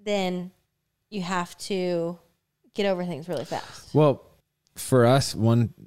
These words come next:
Speaker 2: one challenge of keeping things lighthearted is the idea of this mutual conversation was tough for us when we became parents
Speaker 1: Mm-hmm.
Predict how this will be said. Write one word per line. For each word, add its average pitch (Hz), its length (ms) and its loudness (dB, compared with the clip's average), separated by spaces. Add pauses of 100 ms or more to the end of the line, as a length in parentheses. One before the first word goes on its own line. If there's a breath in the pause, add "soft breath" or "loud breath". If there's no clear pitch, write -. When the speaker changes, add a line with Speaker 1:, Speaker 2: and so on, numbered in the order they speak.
(220)
Speaker 2:
one 107 360 4
challenge 101 480 2
of 90 140 -2
keeping 101 300 0
things 98 180 0
lighthearted 95 580 -2
is 95 380 -2 (540)
the 107 100 0
idea 101 260 2
of 95 100 -2
this 95 220 -2 (260)
mutual 98 500 0
conversation 101 880 -2 (920 soft breath)
was 107 220 0
tough 120 200 2
for 110 140 2
us 107 160 2
when 95 280 2 (180)
we 98 220 0
became 98 280 0
parents 90 540 -4 (100)
Speaker 1:
Mm-hmm. 233 240 -4